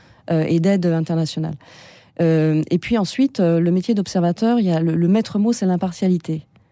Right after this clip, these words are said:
Vous êtes impartial et vous êtes neutre. C'est pour ça qu'il y a autant de pays représentés dans ces missions d'observateurs,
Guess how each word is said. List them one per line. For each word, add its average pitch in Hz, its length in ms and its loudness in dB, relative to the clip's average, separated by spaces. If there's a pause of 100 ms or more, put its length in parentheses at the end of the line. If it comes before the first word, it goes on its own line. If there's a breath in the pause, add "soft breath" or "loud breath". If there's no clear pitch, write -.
(200 soft breath)
Vous 170 140 2
êtes 170 140 -2
impartial 180 480 -2
et 185 60 2
vous 170 200 0
êtes 170 140 -2
neutre. 160 320 -2
C'est 175 160 -4
pour - 120 -8
ça 208 200 -2
qu'il 175 140 -8
y 165 40 -2
a 165 80 -2
autant 208 320 0
de 185 60 0
pays 190 180 0
représentés 170 540 0
dans 156 100 -2
ces 160 140 -4
missions 165 260 0
d'observateurs, 160 680 -2